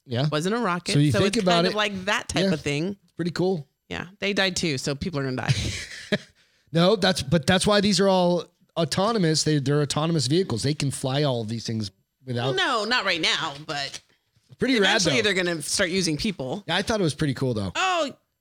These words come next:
Speaker 1: What?
Speaker 2: Did you, you got this? You, th-, this is my story, right?
Speaker 1: Yeah, that's your
Speaker 2: Okay.
Speaker 1: story.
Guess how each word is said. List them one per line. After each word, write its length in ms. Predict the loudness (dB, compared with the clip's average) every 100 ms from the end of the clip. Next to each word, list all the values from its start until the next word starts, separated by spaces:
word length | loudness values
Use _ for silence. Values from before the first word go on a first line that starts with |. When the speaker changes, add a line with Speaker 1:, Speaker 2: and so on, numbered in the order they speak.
| _ _ _ _ -8
Speaker 1:
What? 200 | -8 -8 -6
Speaker 2:
Did 240 | -6 -6 -8
you, 220 | -6 -6 -6
you 160 | -4
got 200 | -4 -4
this? 320 | -4 -4 -6 -14 _ -10
You, 160 | -10 -10 _
th-, 140 | -12 -12 _ _
this 140 | -8 -6
is 80 | -4
my 160 | -4
story, 280 | -4 -6 -4
right? 80 | 0
Speaker 1:
Yeah, 100 | 0
that's 160 | 2 2
your 100 | 2
Speaker 2:
Okay. 40 |
Speaker 1:
story. 240 | 0 -4